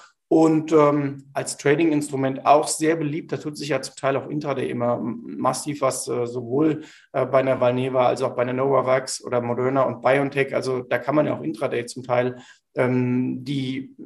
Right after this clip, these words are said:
Auswüchse nach oben oder wenn die Aktie mal überverkauft ist, nach unten, das kann man gut, äh, nutzen und sich in das Sentiment etwas reintasten. Ja, und, äh, Valneva in dieser Woche auch vielfach gesucht.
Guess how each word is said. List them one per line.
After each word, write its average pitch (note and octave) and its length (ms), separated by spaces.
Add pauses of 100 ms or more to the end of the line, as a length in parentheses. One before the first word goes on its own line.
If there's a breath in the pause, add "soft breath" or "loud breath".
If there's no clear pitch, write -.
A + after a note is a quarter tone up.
(180)
Auswüchse E3+ 560
nach C#3+ 240
oben G#3+ 400
oder D3 420
wenn C#3+ 200
die C#3 100
Aktie D3 260
mal C3+ 240
überverkauft D#3+ 920
ist, D3 160
nach B2+ 100
unten, D3+ 320
das - 140
kann C3+ 100
man C3+ 200
gut, C#3+ 280 (340 loud breath)
äh, B2+ 200
nutzen D3 500
und C3 220
sich C3 140
in B2+ 80
das B2+ 140
Sentiment C3 480
etwas - 380
reintasten. C3 800 (240 loud breath)
Ja, A2+ 160
und, A#2 280
äh, A2+ 180
Valneva A#2 420
in B2+ 80
dieser A#2+ 220
Woche A#2 180
auch - 360 (540)
vielfach C3 460
gesucht. A#2+ 460